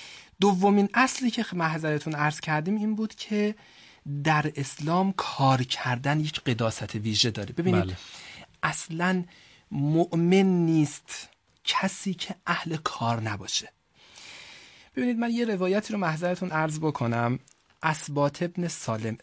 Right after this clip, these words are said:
Speaker 1: آقای سالم میگه که من خدمت امام صادق علیه السلام رسیدم، بعد حضرت سوالی کردن دربارهٔ یکی از یاران خودشون، حال فلانی چطوره؟ من گفتم که صالحون ولکنه قد ترک التجاره،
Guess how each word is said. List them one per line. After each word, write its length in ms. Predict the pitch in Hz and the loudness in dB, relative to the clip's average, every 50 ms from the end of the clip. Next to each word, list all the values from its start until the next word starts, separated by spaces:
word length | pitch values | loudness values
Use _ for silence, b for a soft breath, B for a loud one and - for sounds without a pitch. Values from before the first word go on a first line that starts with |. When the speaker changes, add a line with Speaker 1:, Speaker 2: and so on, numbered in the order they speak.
| - - - _ _ | -14 -20 -20 _ _
Speaker 1:
آقای 440 | - 160 165 180 196 190 190 190 180 | 0 0 2 2 2 2 2 0 -2
سالم 380 | - - - 151 143 147 170 180 | -2 0 2 2 4 4 2 0
میگه 220 | 175 156 151 165 | 0 0 -2 -2
که 120 | 165 - 165 | -4 -4 -4
من 140 | 165 170 | -4 -4
خدمت 340 | 160 - 143 131 135 143 - | -4 -4 -2 -2 -2 -2 -2
امام 180 | 160 131 120 120 | -2 -2 -2 -4
صادق 320 | - - 120 131 135 139 | -4 -4 -4 -4 -2 -2
علیه 180 | 127 120 113 117 | -2 -2 -2 -4
السلام 440 | 113 113 - - 113 123 120 120 113 | -6 -8 -6 -6 -4 -4 -2 -2 -4
رسیدم، 680 | 117 117 - - - 185 - 208 196 196 196 196 196 b b b b b b - | -4 -6 -8 -8 -8 -8 -6 -4 -4 -2 -2 -2 -4 b b b b b b 0
بعد 140 | 262 285 277 | 0 0 0
حضرت 420 | - - 214 208 196 214 226 254 - | 0 -2 -2 -2 0 0 -2 -2 -2
سوالی 680 | - - - - - - 190 185 - 214 233 233 247 240 | -2 -6 -6 -4 0 0 0 2 2 2 2 2 0 -2
کردن 560 | - - - 226 220 220 208 - 214 214 214 | -4 -4 -6 -4 -4 -4 -2 -2 -2 0 0
دربارهٔ 440 | 196 196 160 156 151 151 156 156 190 | 0 0 0 0 0 0 -2 0 0
یکی 240 | 208 214 - - 208 | 0 0 0 0 -2
از 140 | 196 165 143 | 0 0 2
یاران 460 | 131 135 127 123 123 135 151 160 160 | 2 4 4 4 4 4 2 2 2
خودشون، 540 | - - 147 135 120 107 - - - 101 - _ - | 0 0 0 0 2 2 2 2 0 -2 -8 _ -8
حال 280 | - - - - 262 | 0 2 4 4 6
فلانی 380 | - - 190 165 156 156 185 196 | 6 6 6 6 6 6 4 4
چطوره؟ 420 | - - 110 - - 107 110 104 - _ B B B B B B B B B B B B | 2 0 -4 -4 -6 -8 -8 -10 -14 _ B B B B B B B B B B B B
من 160 | 302 302 294 | 6 6 6
گفتم 400 | - 262 - - - 240 240 240 | 4 2 2 4 4 4 4 4
که 140 | 240 - 233 | 2 0 -2
صالحون 760 | - - - 220 226 226 208 156 123 - - 120 110 113 - _ - | -2 0 2 4 4 6 6 4 2 2 0 -2 -2 -2 -6 _ 0
ولکنه 720 | 170 185 190 196 190 190 190 - 208 202 202 196 196 190 - 247 254 - - | 2 2 4 6 4 4 2 2 0 2 2 2 2 0 0 0 -2 0 2
قد 180 | 208 185 180 - _ - | 2 0 0 0 _ -8
ترک 380 | - 254 247 247 233 214 - - | -2 0 2 2 2 0 0 0
التجاره، 720 | 220 208 - - - 139 127 123 131 117 117 120 113 113 | 0 0 0 -4 -2 0 0 2 4 2 4 2 0 -2